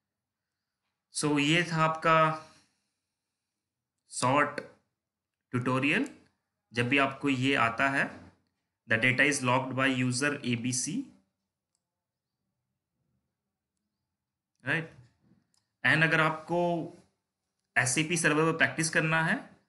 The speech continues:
as promise, मैंने आप लोगों के लिए for the fifty members मैंने सर्वर परचेज कर लिया है, एसएपी dedicated server for all modules, सारे फंक्शनल मॉड्यूल्स आप उसके अंदर यूज़ कर सकते हो। आप चाहो तो एक से ज़्यादा मॉड्यूल भी यूज़ कर सकते हो।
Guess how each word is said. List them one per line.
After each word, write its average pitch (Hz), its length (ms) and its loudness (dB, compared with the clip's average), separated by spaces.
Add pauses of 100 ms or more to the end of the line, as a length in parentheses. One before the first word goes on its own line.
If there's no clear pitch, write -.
(800)
as 151 240 4
promise, 143 640 0
मैंने 131 220 2
आप 131 160 2
लोगों 143 240 0
के 143 80 -4
लिए 160 460 -2 (680)
for 139 140 2
the 156 120 0
fifty 156 440 0
members 156 500 0
मैंने 151 260 0 (1000)
सर्वर 139 320 0
परचेज 151 420 0
कर 160 140 0
लिया 147 200 0
है, 170 120 -2 (1600)
एसएपी 151 440 0
dedicated 147 600 2
server 160 360 0 (100)
for 185 120 0 (200)
all 156 360 4 (160)
modules, 151 440 2 (380)
सारे 143 320 4
फंक्शनल 165 320 -2
मॉड्यूल्स 160 380 0
आप 147 120 0
उसके 151 160 -6
अंदर 151 140 0
यूज़ 143 220 0
कर 143 100 -2
सकते 135 320 -6
हो। 190 100 -2
आप 151 160 -2
चाहो 143 200 2
तो 139 120 -4
एक 139 160 0
से 160 100 0
ज़्यादा 131 260 2
मॉड्यूल 147 320 -2
भी 151 100 0
यूज़ 151 200 -2
कर 156 80 -2
सकते 147 300 -6
हो। 160 120 -2